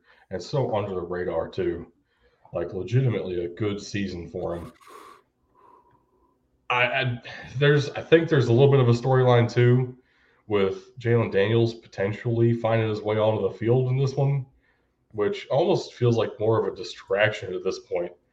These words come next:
than a help, which sounds bad. Jalen Daniels is phenomenal. Uh,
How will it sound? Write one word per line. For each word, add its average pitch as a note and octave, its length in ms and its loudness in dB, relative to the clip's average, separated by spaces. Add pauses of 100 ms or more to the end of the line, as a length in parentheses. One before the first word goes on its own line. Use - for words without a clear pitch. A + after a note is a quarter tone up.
(340)
than F#2 180 0
a F2 80 -4
help, G2 440 2 (360)
which - 420 -4 (380)
sounds B2 480 2 (220)
bad. F2+ 420 -2 (220)
Jalen A#2 300 2
Daniels G2 360 0
is - 260 -10 (460)
phenomenal. F#2 840 -2 (600)
Uh, F2+ 400 -2